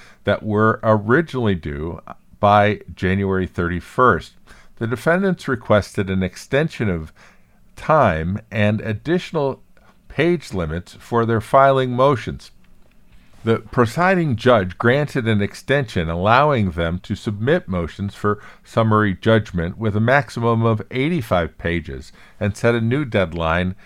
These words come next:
for filing these motions by February sixteenth. The defendants will be submitting three motions simultaneously. While the first two motions, namely a motion for summary judgment and a motion to decertify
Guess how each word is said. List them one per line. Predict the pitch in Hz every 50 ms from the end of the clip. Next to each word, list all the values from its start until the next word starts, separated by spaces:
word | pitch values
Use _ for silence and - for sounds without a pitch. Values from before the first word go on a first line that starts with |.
| - - - - -
for | - - - 117 110
filing | - - 127 131 135 139 139 127 113 101
these | 87 90 87 78 - -
motions | 82 78 78 - - 95 98 98 87 -
by | 110 - 104 104 104 104 104 90
February | 87 - - 104 98 90 92 92 92 90 87 90
sixteenth. | 87 - - 98 - - - - - 117 110 90 76 - - - - - - - - - - -
The | 85
defendants | 76 80 - - 98 98 101 98 95 87 - -
will | - 92 87
be | 82 92 87
submitting | - - - 80 82 90 85 87 85 80 80 - - -
three | - - - 120 131 143 147 135 113 -
motions | - 87 95 92 85 82 78 - - 87 90 101 92 - - -
simultaneously. | - - - 117 117 113 113 110 - - 123 127 139 131 117 107 - - - 78 64 - - _ - - - - - - _ _
While | - 95 95 92 92
the | 90 92 87
first | - - 156 160 123 - -
two | - - 170 170
motions, | 151 104 85 82 - - - 95 104 101 - -
namely | - 101 95 95 95 95 95 92 92 90 80
a | 80 87 85
motion | 85 92 101 104 95 - - 98 92
for | 85 - 90
summary | 80 - 104 95 90 92 87 85
judgment | 78 - 92 87 85 85 - 98 98 101 107
and | 104 92 87
a | 90
motion | 87 90 92 95 90 - - 92 87
to | - - 92 82
decertify | 80 - - 98 92 87 - - 95 90 85 - - 87 85 82 80